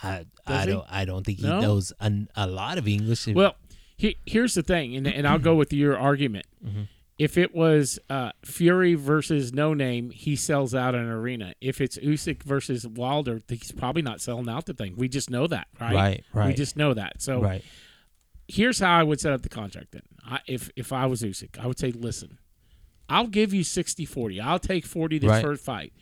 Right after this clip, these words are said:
Speaker 1: Yeah.
Speaker 2: We absolutely know there's gonna be a rematch. There's no doubt about it. If I win, the ne-, if I win, then guess what? The next fight's gonna be sixty forty me."
Speaker 1: I, I would
Speaker 2: I
Speaker 1: say
Speaker 2: think
Speaker 1: that's
Speaker 2: that would
Speaker 1: fair.
Speaker 2: be fair, right?
Speaker 1: That's fair. Yeah.
Speaker 2: Yeah.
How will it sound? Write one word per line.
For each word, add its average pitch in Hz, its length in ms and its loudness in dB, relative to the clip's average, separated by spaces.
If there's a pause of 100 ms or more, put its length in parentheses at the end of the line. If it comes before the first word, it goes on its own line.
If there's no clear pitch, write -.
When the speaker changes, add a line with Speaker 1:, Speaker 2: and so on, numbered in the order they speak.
Speaker 1:
Yeah. 98 160 -2
Speaker 2:
We 156 140 6
absolutely 175 500 0
know 165 240 2
there's 139 220 -2
gonna 139 160 -2
be 135 80 0
a 139 60 2
rematch. 120 440 -6
There's 143 300 -2
no 175 340 4
doubt 175 320 0
about 147 300 -2
it. - 80 -14 (580)
If 156 300 -2
I 165 220 2
win, 185 400 -2 (500)
the 143 100 0
ne-, 135 140 -4 (340)
if - 140 -8
I 139 140 0
win, 196 420 0 (560)
then 131 140 -4
guess 139 280 -2
what? 123 240 -6
The 120 80 -8
next 143 260 -4
fight's - 300 -8
gonna 113 140 -8
be 107 80 -8
sixty - 320 -10
forty 92 260 -14
me." 85 240 -14 (100)
Speaker 1:
I, 101 200 0 (320)
I 98 120 -4
would 101 160 -2
Speaker 2:
I 123 40 -2
Speaker 1:
say 135 60 0
Speaker 2:
think 98 120 2
Speaker 1:
that's 98 200 0
Speaker 2:
that 120 80 -2
would 101 100 0
Speaker 1:
fair. 87 60 -2
Speaker 2:
be - 80 -2
fair, 104 300 -8
right? 107 240 -4
Speaker 1:
That's - 180 -4
fair. 87 240 -4 (180)
Yeah. 92 100 -10
Speaker 2:
Yeah. 85 140 -8